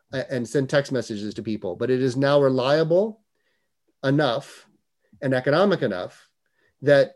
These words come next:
it is being financed as if it were a power plant we were building with concrete. Um, I don't know if it, that ever happening before, but it's really cool. Um,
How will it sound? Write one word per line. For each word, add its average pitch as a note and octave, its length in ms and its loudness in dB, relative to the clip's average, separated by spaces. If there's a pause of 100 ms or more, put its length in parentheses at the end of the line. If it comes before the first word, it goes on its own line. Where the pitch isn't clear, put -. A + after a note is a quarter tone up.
it D3 100 0
is C#3+ 100 0
being C3 180 -2
financed D3 720 0
as B2+ 260 -4
if E3 200 2
it E3 140 2
were C3+ 180 2
a B2+ 40 2
power C3 320 2
plant A2+ 240 -6
we A2+ 60 -6
were G#2+ 60 -4
building A2 240 -4
with G2+ 120 -10
concrete. - 380 -12 (1400)
Um, B2 300 -4 (120)
I C#3+ 100 4
don't F#3+ 120 8
know F#3 60 10
if D#3+ 80 8
it, D#3+ 140 4
that C#3+ 160 6
ever C#3+ 160 2
happening C#3+ 340 0
before, F3+ 560 2 (320)
but D3 160 6
it's C#3 160 4
really D3+ 260 4
cool. E3 440 0 (340)
Um, C3 280 0